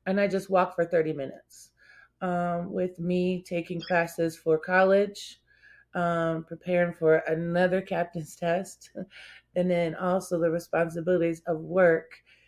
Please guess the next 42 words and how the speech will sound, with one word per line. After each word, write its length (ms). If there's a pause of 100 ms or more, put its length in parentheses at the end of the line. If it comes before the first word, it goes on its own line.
(220)
I 60
needed 300 (100)
to 80
figure 320
out 160
some 200
time 340
for 220
me, 440 (200)
something 360
that 120
was 120
just 260
mine 420
that 340
I 80
could 180
just 200
release. 540 (440)
So 180
now 260
I 100
get 160
up 180
at 140
five 220
A 40 (160)
M, 220
I 160
go 260
for 180
my 180
little 260
thirty-minute 520
walk. 380
I 60
get 240
back 400 (400)
usually 400
somewhere 400
about 540
five 540